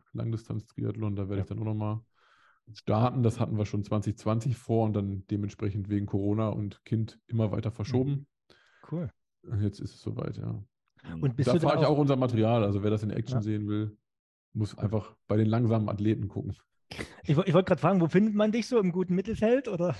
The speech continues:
Speaker 2: <laughs>
Speaker 1: Ah, ich, ich, dieses Jahr weiß ich's gar nicht, weil jetzt drei Jahre wirklich nichts war. Äh, an sich bin ich ganz gut beim Schwimmen.
Speaker 2: Mhm.
Speaker 1: Das war immer ganz okay. Da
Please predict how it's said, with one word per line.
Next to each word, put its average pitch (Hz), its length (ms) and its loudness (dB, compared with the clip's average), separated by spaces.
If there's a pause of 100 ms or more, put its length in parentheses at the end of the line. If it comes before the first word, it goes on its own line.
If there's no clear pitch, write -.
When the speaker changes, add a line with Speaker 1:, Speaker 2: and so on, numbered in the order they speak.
Speaker 2:
<laughs> - 560 -6
Speaker 1:
Ah, 113 640 -4
ich, 101 220 -10
ich, 110 160 -4
dieses 135 240 4
Jahr 131 140 2
weiß 117 200 2
ich's 120 140 0
gar 104 180 2
nicht, 107 120 2
weil 107 80 0
jetzt 104 140 -2
drei 107 160 0
Jahre 110 240 0
wirklich 107 260 -4
nichts 120 240 -6
war. 120 340 -4
Äh, - 260 -14
an 110 160 0
sich 143 220 -2
bin 139 120 -2
ich 135 240 -6
ganz 120 260 -2
gut 143 160 -2
beim 113 160 0
Schwimmen. 170 680 -4 (580)
Speaker 2:
Mhm. 127 280 -8
Speaker 1:
Das 110 160 -12
war 113 120 0
immer 117 200 0
ganz 117 180 -2
okay. 120 420 -2
Da 113 460 0